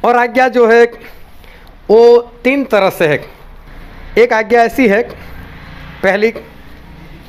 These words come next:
जो इंसान के खुद के लिए है, सबसे पहली आज्ञा इंसान के खुद के लिए है।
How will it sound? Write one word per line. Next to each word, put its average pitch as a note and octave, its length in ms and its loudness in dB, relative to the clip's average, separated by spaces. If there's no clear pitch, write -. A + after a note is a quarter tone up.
जो A#3 520 2
इंसान A3 440 -2
के A#3 260 0
खुद G3+ 400 -4
के G#3+ 100 2
लिए E3 260 2
है, B2 120 -6
सबसे A3+ 240 -4
पहली F3+ 260 0
आज्ञा E3+ 360 0
इंसान G#3+ 380 -2
के A#3 120 0
खुद G3 300 -4
के G3+ 100 0
लिए E3+ 220 2
है। A#2+ 80 -2